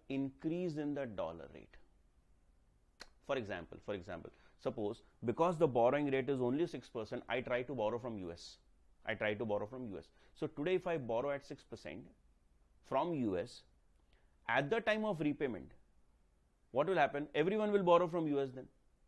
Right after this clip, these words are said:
So at the time of repayment, the demand for dollar will go up. I repeat, the demand for dollar will increase. Today I'm borrowing at six percent, so everyone is borrowing.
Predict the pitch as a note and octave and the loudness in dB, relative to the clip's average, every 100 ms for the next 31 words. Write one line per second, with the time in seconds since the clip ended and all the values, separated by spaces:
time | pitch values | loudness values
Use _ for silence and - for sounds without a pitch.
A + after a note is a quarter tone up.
0 | _ _ _ _ - F#3 C3 C3+ G3+ G3 | _ _ _ _ -4 2 4 2 -2 -2
1 | F#3 F3+ C#3 B2+ D#3 C3 G#2+ - - _ | -2 -2 -2 -4 -4 -4 -4 -8 -20 _
2 | _ _ _ A#2+ F#2+ G#2 G#2+ C3+ E3 E3 | _ _ _ -6 -2 -2 -2 -4 -6 -6
3 | C3+ A2 A2+ A#2 A2+ A2 F#2+ B1+ - - | -4 -2 -2 -4 -6 -8 -10 -12 -14 -20
4 | - - - - A2+ A#2 B2+ G2+ A#2 G2+ | -20 -20 -16 -6 -6 -4 -6 -4 -4 -4
5 | G#2 C#3+ E3+ D3+ A#2+ A2 A2+ A#2 A#2+ G2 | -4 -6 -4 -4 2 2 2 -2 -4 -6
6 | - B1 - - - - - - - G2+ | -10 -16 -18 -20 -20 -20 -20 -14 -4 0
7 | B2 B2 A#2 G#2 A2 A#2 A#2 - A2+ - | 0 0 0 0 0 -2 -4 -6 -10 -8
8 | F#2+ G#2 G#2 B2+ C#3+ E3+ E3+ D3+ C3+ B2+ | -8 -8 0 2 4 2 2 2 0 0